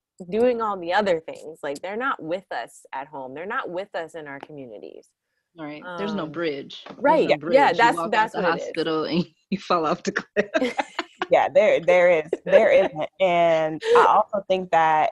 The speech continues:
Speaker 3: it's different from someone who has an organization and has that mission versus a hospital who have to file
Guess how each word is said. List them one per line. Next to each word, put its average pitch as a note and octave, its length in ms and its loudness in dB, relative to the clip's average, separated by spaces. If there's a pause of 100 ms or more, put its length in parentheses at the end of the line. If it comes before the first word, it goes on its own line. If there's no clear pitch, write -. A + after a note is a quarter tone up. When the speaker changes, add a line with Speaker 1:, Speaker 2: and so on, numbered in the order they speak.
Speaker 3:
it's F3+ 220 -4
different F3+ 500 0
from D#3 560 -2 (560)
someone G3 560 -2
who F#3+ 140 -4
has F3+ 240 0
an - 60 -2 (100)
organization E3+ 840 -4
and E3 140 -10
has D#3+ 280 -4
that E3 200 -4
mission E3 480 -8
versus D#3 920 -10 (580)
a F3 60 -2
hospital E3+ 720 -4
who F3+ 140 -10
have D#3+ 280 -4
to E3 80 -12
file D#3+ 600 -6